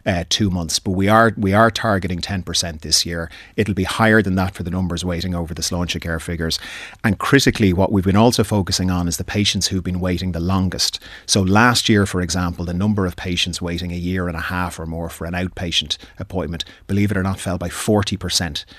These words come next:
in just one year. The number of patients waiting over twelve months for a G I scope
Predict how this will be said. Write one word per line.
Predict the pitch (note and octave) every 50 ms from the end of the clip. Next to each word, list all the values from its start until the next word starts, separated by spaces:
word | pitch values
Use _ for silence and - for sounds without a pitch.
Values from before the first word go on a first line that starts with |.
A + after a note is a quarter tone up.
| - _
in | - G2
just | F#2+ G2+ F#2 - -
one | F#2 G2 G2 F2+ F#2
year. | F2+ F2+ F#2 F2 D#2+ - - - - - - -
The | G2+
number | F#2+ A2+ A#2+ B2 A#2+ A2+
of | G2
patients | - - A2 G#2 - - G2 - -
waiting | G2 G2 F#2+ F2+ F#2+ F#2+
over | F#2 F#2 F2 F2 E2+
twelve | - - - G#2 G2+ G2 F2+ F2
months | F#2+ F2+ E2+ -
for | - - F#2+
a | F2+
G | F2 - G2 F#2
I | F2 E2 E2
scope | - - - - - A2 G#2 F2 -